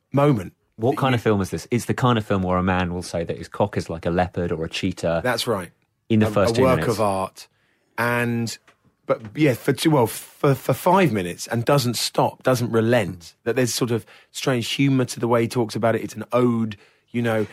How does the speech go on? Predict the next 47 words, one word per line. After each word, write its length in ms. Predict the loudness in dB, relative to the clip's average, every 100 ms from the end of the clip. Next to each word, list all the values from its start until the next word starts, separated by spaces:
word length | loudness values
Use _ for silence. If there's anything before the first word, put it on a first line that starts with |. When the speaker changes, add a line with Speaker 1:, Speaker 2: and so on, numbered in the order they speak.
| -12
Speaker 1:
it, 60 | -18
it, 200 | -16 -6
there, 160 | -2 0
there's 220 | 0 -2
sort 140 | -2 -2
of 120 | -2
rant, 520 | 0 0 0 -2 -6 -8
there's 220 | -2 -2
slightly, 540 | 0 -2 0 -2 -4 -8
something 240 | -8 -6 -6
slightly, 500 | -4 -2 -2 -4 -6
uh, 180 | -6 -4
maniacal 600 | -2 0 0 -2 -4 -4
about 320 | -2 -2 -2
it. 180 | -2 -2
There's, 360 | -6 -6 -4
um, 400 | -4 -4 -6 -10 -12
something 240 | -8 -6 -6
aggressive 560 | -4 0 0 0 -2
about 320 | 0 0 0
it. 140 | 0 -2
There's 100 | -4
something 200 | -4 -6
very 120 | -6
funny, 380 | -8 -8 -4 -2
you 100 | 0
know, 160 | 2 0 -4 -18 _
in 140 | 0
a 60 | 2
way 140 | 4
you 160 | 2 0
get 260 | 2 2 2
a 60 |
sort 200 | -2 -2
of, 100 | -4 -6 _ -10
a 60 |
slice 480 | -8 -4 0 0 -2
of 140 | -6
Dom 320 | -4 -4 -4 -6
very, 340 | -4 -2 -2
very 200 | -4 -8
quickly, 380 | -6 -6 -6 -8
and 80 | -4
you 120 | -2
realise 480 | 2 4 4 0 -2
very 160 | -6
quickly 640 | -6 -10 -4 0 2 0